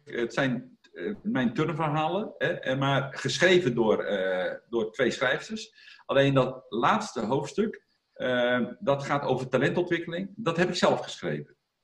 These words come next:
En dat is mijn visie op, eh, hoe je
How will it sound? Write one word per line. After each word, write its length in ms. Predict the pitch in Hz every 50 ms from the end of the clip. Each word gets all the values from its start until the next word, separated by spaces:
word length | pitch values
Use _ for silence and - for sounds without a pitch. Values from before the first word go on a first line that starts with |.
| _ _ - - - _
En 100 | _ 117
dat 360 | 123 147 147 147 151 - - _
is 180 | - 180 175 156
mijn 240 | 156 151 151 143
visie 480 | 143 180 233 226 - 147 143 - 220 - -
op, 300 | - 139 143 143 143 -
eh, 340 | 135 135 139 135 131 131 135 - - - _
hoe 140 | - 165 165
je 500 | 156 156 151 143 135 - - 123 - -